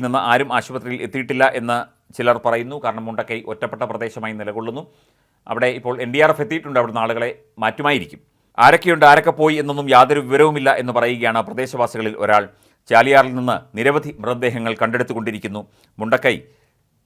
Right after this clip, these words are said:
പ്രദേശത്ത് ഇപ്പോഴും ആളുകൾ കൂട്ടം കൂടി ഒറ്റപ്പെട്ട് നിൽക്കുന്നു. ഒരു പ്രദേശമാകെ ഒലിച്ചുപോയി. രാത്രി ഒരു മണിക്ക് ശേഷമാണ് ദുരന്തമുണ്ടായത്. ഉറക്ക-, ഉറക്കത്തിലാണ് വെള്ളം കുത്തിയൊലിച്ചെത്തിയത്. നൂറിൽ ഏറെ പേർ ഇപ്പോഴും മണ്ണിനടിയിൽ ഉണ്ട് വിവിധ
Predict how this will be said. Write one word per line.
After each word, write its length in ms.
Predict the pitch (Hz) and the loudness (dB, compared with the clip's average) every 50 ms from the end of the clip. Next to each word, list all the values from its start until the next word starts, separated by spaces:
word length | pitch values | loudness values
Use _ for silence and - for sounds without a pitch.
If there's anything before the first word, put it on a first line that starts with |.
| _ _ _ _ - | _ _ _ _ -6
പ്രദേശത്ത് 460 | - 113 131 127 123 143 113 117 107 - - - 113 | -2 0 0 0 0 -4 -6 -6 -6 -8 -8 -12 -10
ഇപ്പോഴും 280 | 101 131 135 135 135 - 113 | -6 -4 -4 -4 -4 -4 -2
ആളുകൾ 240 | 113 120 127 120 120 113 - - - | -2 0 0 -2 -4 -4 -6 -12 -12
കൂട്ടം 240 | 127 123 120 156 147 139 127 | -12 0 2 2 2 2 0
കൂടി 140 | 131 117 - - | -2 -2 -4 -6
ഒറ്റപ്പെട്ട് 340 | 110 - 131 - 131 - 113 110 | -4 -4 -4 -4 -2 -4 -6 -6
നിൽക്കുന്നു. 260 | 107 - 110 98 107 - | -6 -8 -10 -10 -6 -6
ഒരു 100 | 139 120 - | -6 -6 -4
പ്രദേശമാകെ 520 | 117 110 143 151 151 156 135 120 113 113 113 - 98 | -2 0 0 0 0 -2 -2 -2 -4 -4 -8 -8 -6
ഒലിച്ചുപോയി. 480 | 107 113 110 - 139 104 98 92 90 90 - _ _ _ _ _ _ _ 101 | -8 -8 -8 -10 -10 -8 -8 -8 -8 -10 -16 _ _ _ _ _ _ _ -2
രാത്രി 200 | 104 104 110 113 110 | -2 -2 -2 -4 -4
ഒരു 80 | 117 139 160 | -4 -2 -2
മണിക്ക് 200 | 175 180 165 151 - | -2 -4 -4 -4 -4
ശേഷമാണ് 340 | 143 123 - 131 123 120 113 107 | -4 -4 -4 -6 -6 -6 -4 -4
ദുരന്തമുണ്ടായത്. 600 | 110 113 120 127 123 120 113 107 104 104 95 101 - 95 | -4 -4 -2 -4 -6 -2 0 0 0 0 -2 -4 -6 -4
ഉറക്ക-, 240 | 104 123 131 - 135 - 120 | -4 -4 -4 -4 -6 0 0
ഉറക്കത്തിലാണ് 480 | 139 151 - 185 185 165 147 135 131 120 117 | 0 2 2 -2 0 2 2 2 2 2 0
വെള്ളം 220 | 120 135 135 127 - | 2 2 0 0 -2
കുത്തിയൊലിച്ചെത്തിയത്. 680 | 123 120 - 147 135 123 120 - 107 - 98 95 87 85 - - 98 | -8 -6 -4 -4 -2 -2 -4 -6 -12 -12 -10 -8 -8 -8 -8 -8 -8
നൂറിൽ 300 | 113 131 156 170 - - - _ _ _ _ 120 | -6 -4 -2 -2 -4 -6 -10 _ _ _ _ -2
ഏറെ 140 | 123 139 139 139 | 0 0 0 0
പേർ 140 | 135 120 107 104 | 0 -2 -2 -4
ഇപ്പോഴും 260 | 92 - 123 123 120 117 110 | -6 -6 -6 -6 -6 -8 -8
മണ്ണിനടിയിൽ 420 | 110 123 131 131 123 123 120 123 - 107 | -8 -6 -6 -6 -6 -6 -8 -10 -12 -14
ഉണ്ട് 160 | 104 101 107 98 - _ _ _ _ _ - | -8 -8 -8 -8 -8 _ _ _ _ _ -16
വിവിധ 200 | 104 107 107 | -14 -14 -14